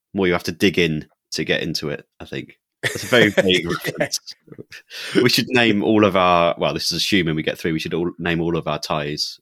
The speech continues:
Speaker 1: after fruits.
Speaker 2: After fruits.
Speaker 1: Yeah, all the draws. Yeah,
Speaker 2: It's
Speaker 1: it's a,
Speaker 2: part
Speaker 1: it's a Satsuma draw, Charles.
Speaker 2: It's a Satsuma draw.
Speaker 1: <laughs>
Speaker 2: What, what, I mean, obviously a plum draw would be, uh, you know, that's the obvious reference point.
Speaker 1: But
Speaker 2: Um,
Speaker 1: I don't know if there are any plum draws at this point, is there?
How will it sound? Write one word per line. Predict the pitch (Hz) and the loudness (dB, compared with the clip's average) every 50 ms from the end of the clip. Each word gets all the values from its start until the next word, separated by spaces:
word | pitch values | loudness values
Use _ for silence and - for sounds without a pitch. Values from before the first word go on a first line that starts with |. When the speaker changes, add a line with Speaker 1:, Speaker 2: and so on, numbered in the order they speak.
| _ - | _ -12
Speaker 1:
after | - 76 - - 82 | -12 -12 -12 -12 -18
fruits. | - - - 78 - - - - - _ - - - | -16 -10 -10 -10 -8 -8 -10 -12 -12 _ -20 -10 -10
Speaker 2:
After | 101 - - 117 | -10 -8 -8 -12
fruits. | - - - 117 104 95 - - 85 | -12 -8 -6 -6 -6 -6 -6 -8 -8
Speaker 1:
Yeah, | 78 73 80 78 | -8 -8 -8 -8
all | 82 | -8
the | 82 80 | -8 -8
draws. | 80 82 82 78 76 76 - - _ _ _ _ _ _ _ _ _ - - | -6 -6 -6 -6 -6 -8 -12 -16 _ _ _ _ _ _ _ _ _ -4 -2
Yeah, | 113 95 - - | -2 -2 -2 -2
Speaker 2:
It's | 98 95 - - | -4 -4 -2 0
Speaker 1:
it's | |
a, | 117 | 0
Speaker 2:
part | - - - - | 0 0 0 -2
Speaker 1:
it's | 110 - | 0 0
a | - | 0
Satsuma | - - - 143 - - - - 131 113 107 104 87 | 2 2 2 0 0 0 2 4 4 4 4 2 0
draw, | - 87 82 73 76 78 76 | 0 -2 -2 -2 -4 -6 -8
Charles. | - - - 78 78 80 - - | -16 -20 -20 -20 -20 -20 -16 -14
Speaker 2:
It's | - - | -10 -10
a | 135 | -8
Satsuma | - - - - 139 131 113 - - - 135 131 123 113 107 | -8 -8 -6 -6 -8 -8 -8 -10 -4 -2 -2 -2 -2 -6 -10
draw. | 107 - - 110 107 104 104 104 - | -14 -12 -12 -10 -10 -10 -10 -10 -6
Speaker 1:
<laughs> | - - - | -6 2 6
Speaker 2:
What, | 196 208 147 170 | 6 6 6 6
what, | 190 180 - - - 156 | 4 4 4 4 2 4
I | 170 156 | 4 6
mean, | 170 165 160 | 4 2 0
obviously | 123 147 175 175 170 - 180 170 | 2 2 2 2 2 2 4 4
a | 160 | 4
plum | 139 - - - 180 190 185 185 180 160 | 2 0 -2 4 4 4 4 4 -2 -2
draw | 151 160 160 151 143 139 | 2 6 6 8 8 6
would | 139 135 139 139 139 | 6 6 2 0 4
be, | 143 139 135 131 127 127 120 - - | 2 2 2 2 -2 -6 -10 -10 -8
uh, | 127 123 - 123 | -8 -8 -8 -6
you | 139 127 | -6 -4
know, | 117 113 107 | -2 -2 -2
that's | - 143 143 147 - - | 2 2 0 0 0 -4
the | - 131 131 | 2 4 4
obvious | 127 110 107 120 117 113 107 - - - - - _ _ _ - | 4 2 0 -4 -4 -4 -4 -6 -6 -8 -8 -14 _ _ _ -4
reference | 127 110 - - 120 113 107 - | -4 -4 -4 -6 -8 -8 -8 -10
point. | - - 123 113 127 139 - _ _ _ _ _ - - - _ - | -4 -2 -2 0 -2 -4 -6 _ _ _ _ _ -20 -20 -18 _ 0
Speaker 1:
But | 156 156 | 2 2
Speaker 2:
Um, | 123 127 123 123 120 117 120 120 - _ _ - - | 4 4 2 2 2 0 -2 -6 -8 _ _ -2 2
Speaker 1:
I | 156 202 | 2 6
don't | 175 180 | 6 6
know | 131 117 | 6 6
if | 107 - | 4 4
there | - 113 | 6 6
are | 131 135 117 | 6 6 6
any | 95 92 87 | 4 4 0
plum | - - 98 82 87 85 | 0 0 0 0 0 -2
draws | 78 85 80 76 76 78 | -2 -2 -4 -4 -4 -4
at | - | -6
this | 78 78 - | -6 -6 -6
point, | - 80 78 76 - | -4 -4 -6 -4 -6
is | - - - | -8 -10 -8
there? | 69 90 98 | -10 -12 -12